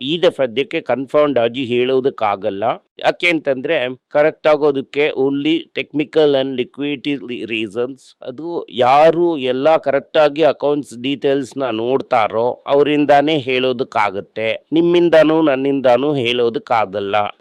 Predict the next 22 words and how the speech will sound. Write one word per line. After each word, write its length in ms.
ಆದ್ರೆ 240
ಆ, 160
ಓವರ್ 380
ಆಲ್ 200
ಆಗಿ 240
ನೋಡಿದ್ರಿ 540
ಅಂತಂದ್ರೆ 640
ಗೋಲ್ಡ್‌ಗೆ 580
ಫೇವರಬಲ್ 680
ಆಗೇ 240
ಇದೆ 340
ಮಾರ್ಕೆಟ್. 800
ಹೇಳ್ತಾ 400
ಹೇಳ್ತಾರೆ 640
ಯು 220
ಎಸ್ 140
ಫೆಡ್ 280
ಎರಡ್ 340
ಸಲ 300
ಕಟ್ 300
ಮಾಡುತ್ತೆ 500
ಅಂತ. 300